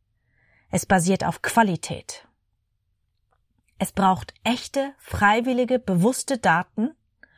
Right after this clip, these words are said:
und vollständige, ganzheitliche Kundeneinblicke.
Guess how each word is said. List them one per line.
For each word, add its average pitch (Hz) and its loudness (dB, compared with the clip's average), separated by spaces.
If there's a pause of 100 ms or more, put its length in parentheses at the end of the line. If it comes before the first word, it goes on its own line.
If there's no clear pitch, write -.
(440)
und 185 0
vollständige, 247 2
ganzheitliche 208 0
Kundeneinblicke. 175 -6